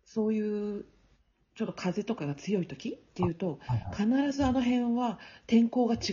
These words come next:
Speaker 1: うんですよね。
Speaker 2: あ、そうですね。僕も伊豆の方で、
Speaker 1: だから、
Speaker 2: はい。
Speaker 1: そういうイメージがあって。
Speaker 2: ええ。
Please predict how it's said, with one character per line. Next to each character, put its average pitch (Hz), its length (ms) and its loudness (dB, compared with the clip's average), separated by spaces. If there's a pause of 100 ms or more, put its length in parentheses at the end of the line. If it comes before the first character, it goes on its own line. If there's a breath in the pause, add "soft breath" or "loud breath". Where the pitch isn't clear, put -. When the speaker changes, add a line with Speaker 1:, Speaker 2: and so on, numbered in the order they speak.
(120)
Speaker 1:
う 208 60 2
ん 190 60 0
で 135 100 -4
す - 120 -10
よ 131 80 -6
ね。 180 160 -4 (380)
Speaker 2:
あ、 98 160 2 (100)
そ - 880 4
う 123 60 12
で 107 80 10
す 107 120 2
ね。 104 60 10
僕 120 260 6
も 196 200 12
伊 165 120 10
豆 185 140 6
の 170 60 -4
方 131 100 6
で、 92 140 4
Speaker 1:
だ - 20 2
か 113 60 2
ら、 127 80 6
Speaker 2:
は 113 40 6
い。 90 160 0 (480)
Speaker 1:
そ 220 220 0
う 226 80 4
い 233 60 4
う 233 60 4
イ 214 60 4
メ 208 180 2
ー - 20 -2
ジ 151 140 -8
が 147 100 -6
あ 147 40 -4
っ 147 60 -10
て。 160 480 -6 (100)
Speaker 2:
え 151 60 8
え。 135 520 2